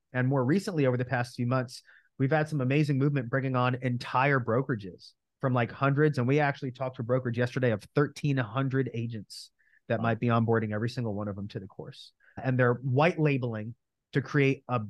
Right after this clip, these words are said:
Speaker 1: branded product from their company, leveraging the education that gives agents the access they need to the training, equally as importantly, allows the leadership of that company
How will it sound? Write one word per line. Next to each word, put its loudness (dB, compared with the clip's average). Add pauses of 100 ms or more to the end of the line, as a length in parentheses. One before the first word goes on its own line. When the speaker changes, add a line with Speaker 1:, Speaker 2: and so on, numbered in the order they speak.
(160)
Speaker 1:
branded 2
product 2
from -2
their 4
company, -2 (400)
leveraging 4
the 0
education -2
that -2
gives -4
agents 4
the 2
access -2
they -4
need -2
to -4
the -4
training, 0 (460)
equally 4
as 2
importantly, -2 (380)
allows 4
the -4
leadership 2
of 2
that 0
company -4